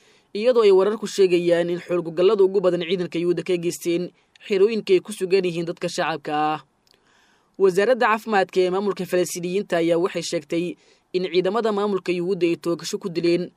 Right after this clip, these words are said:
wiil dhalinyaro Falastiiniya oo ku sugnaa gurigiisa oo ku yaala magaalada Duubaas ee daanta galbeed. Ciidanka Yuhuudda ayaana go'doon adag saaray guriga oo ku sugnaa wiilkan Falastiiniga ah. Waxay sidoo kale ciidamada Yuhuudda xoog ku galeen magaalada Naabulis ee dhacda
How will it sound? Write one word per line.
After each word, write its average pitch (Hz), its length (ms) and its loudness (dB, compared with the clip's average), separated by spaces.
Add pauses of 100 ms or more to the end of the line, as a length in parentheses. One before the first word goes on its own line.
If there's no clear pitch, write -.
(140)
wiil 202 240 -2
dhalinyaro 170 400 0
Falastiiniya 170 640 -2
oo 165 100 2
ku 214 140 -12
sugnaa 175 320 -4
gurigiisa 170 480 -4
oo 165 80 -2
ku 185 160 -8
yaala 160 240 0
magaalada 160 400 0
Duubaas 156 480 -6
ee 165 80 -4
daanta 156 320 -6
galbeed. 147 420 -4 (720)
Ciidanka 220 340 -4
Yuhuudda 190 380 0
ayaana 175 260 2
go'doon 180 380 0
adag 170 160 0
saaray 170 560 -4 (240)
guriga 202 320 0
oo 175 160 2
ku 233 80 -8
sugnaa 180 320 -2
wiilkan 180 400 -2
Falastiiniga 156 880 -2
ah. - 0 - (800)
Waxay 185 240 -2
sidoo 233 320 2
kale 202 160 2
ciidamada 185 400 0
Yuhuudda 190 240 4
xoog 185 180 -2
ku 190 140 0
galeen 175 240 0
magaalada 175 400 0
Naabulis 175 480 -2
ee 165 80 0
dhacda 165 480 -2